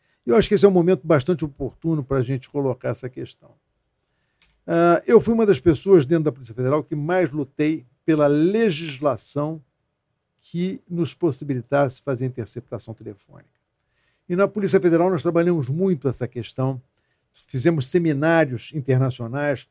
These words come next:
trouxemos especialistas de outros lugares do mundo, convidávamos policiais, juízes, promotores pra participar, pra gente desenvolver uma cultura de que é necessário ter a interceptação telefônica.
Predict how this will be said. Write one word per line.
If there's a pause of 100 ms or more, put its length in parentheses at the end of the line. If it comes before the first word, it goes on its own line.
(100)
trouxemos
especialistas
de
outros
lugares
do
mundo, (280)
convidávamos
policiais,
juízes,
promotores
pra
participar, (560)
pra
gente
desenvolver
uma
cultura (260)
de
que
é
necessário
ter (120)
a
interceptação
telefônica.